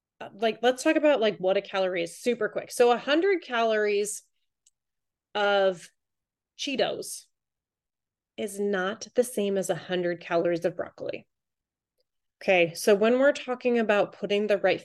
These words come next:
fuel in our body, that's where we're talking about.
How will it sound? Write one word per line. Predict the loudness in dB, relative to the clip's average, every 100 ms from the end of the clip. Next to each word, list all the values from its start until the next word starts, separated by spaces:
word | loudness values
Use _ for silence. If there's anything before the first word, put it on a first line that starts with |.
| -4
fuel | -2 0 0
in | -2
our | -4
body, | -4 -4 -2 0 0 -4 _ _ _ _ _ _ _ _ _ _ _ _ _ _ _ -20 -8
that's | 0 0 2
where | 4 6
we're | 4 2
talking | -2 -6 -6 -6
about. | -6 -6 -8